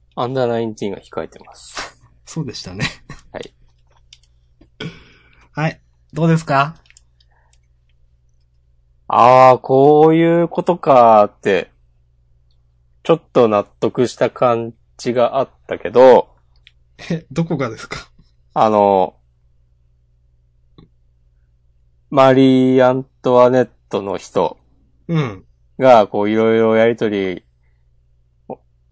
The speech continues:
Speaker 1: があって、わらわはあの学院の女王になろうっつってるところは、なんか、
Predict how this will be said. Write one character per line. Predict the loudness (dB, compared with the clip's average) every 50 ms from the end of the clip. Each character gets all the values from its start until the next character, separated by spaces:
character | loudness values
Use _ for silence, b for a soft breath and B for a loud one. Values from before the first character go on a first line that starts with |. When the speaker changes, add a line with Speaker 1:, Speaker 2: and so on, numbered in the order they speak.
| _ _ _ _ -20 _ _ _ _ _ _ _ _ _ _ _ _
Speaker 1:
が | -8 -6 -4 -4 -4
あ | -6
っ | -6
て、 | _ _ _ -2 0 0 0 0 -2 -6 _ _ _ _ _ _ _
わ | -2 2 2 4
ら | 4 6
わ | 4 4
は | 2 0 -2 -2 -2
あ | -2
の | -2 -4 0
学 | 2 0 0 0 -2 -4 -2
院 | -2 -4 -6 -6
の | -4 -2 -2 -2 -4 -8 _ _ B B B B B B B B B _ _ _ _ -4
女 | -2 2 4
王 | 4 6 6 4
に | 2 0
な | -4 -6 -6
ろ | -6 -6 -8
う | -12
っ | _ _ _ _ _ _ _ _ _ _ _ _
つ | -20 -20
っ | _
て | _ -4 -4
る | -2 -2 -4 -6 -8 _ _ _ _ _ _ _ _ _ _ _ _ _ _ _ _ _ _ _ _ _ _ _ _ _ _ _ _ _ _ _
と | -10 -8 -2
こ | 0 2
ろ | 2 4 6
は、 | 6 8 8 6 6
な | 2 0
ん | -2 -2
か、 | -2 -2 -2 -2 -2